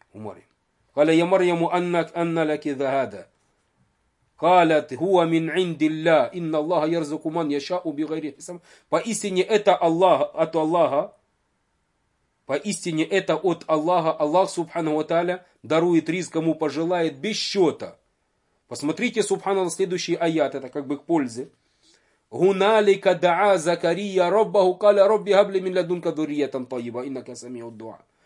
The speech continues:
В этот момент, когда увидел, увидел этот ризк, это благо, увидел Закария, гуналика даа, сразу же пошел что?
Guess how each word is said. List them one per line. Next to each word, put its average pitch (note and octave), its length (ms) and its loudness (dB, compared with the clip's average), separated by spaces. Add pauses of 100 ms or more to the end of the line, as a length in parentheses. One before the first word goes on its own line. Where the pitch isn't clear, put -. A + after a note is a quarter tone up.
(340)
В C3 180 0
этот C4 400 6
момент, G3+ 720 0 (220)
когда E3 360 2
увидел, E3 880 -4 (440)
увидел F3 500 -2
этот G3+ 400 -4
ризк, F#3 360 -4
это F3 260 -2
благо, D3+ 600 -2 (360)
увидел D#3+ 440 0
Закария, E3+ 560 -2
гуналика E3+ 680 -2
даа, D#3+ 400 0
сразу E3+ 400 -2
же D3+ 140 -4
пошел D#3+ 340 -8
что? E3+ 240 -10